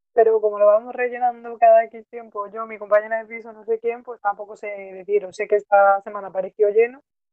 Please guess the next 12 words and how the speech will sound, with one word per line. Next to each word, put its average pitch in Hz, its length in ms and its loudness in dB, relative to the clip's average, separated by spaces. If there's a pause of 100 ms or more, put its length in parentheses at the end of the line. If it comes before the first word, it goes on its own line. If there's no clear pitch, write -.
(120)
y 220 100 2
la 202 160 2
semana 190 280 -12
pasada 185 300 -2
estaba 175 360 -4
vacío 247 440 2
casi 240 340 -20
y 214 240 -16
que 185 100 -18
compramos 185 420 -6
lejía, 175 400 -8
entonces 175 640 -20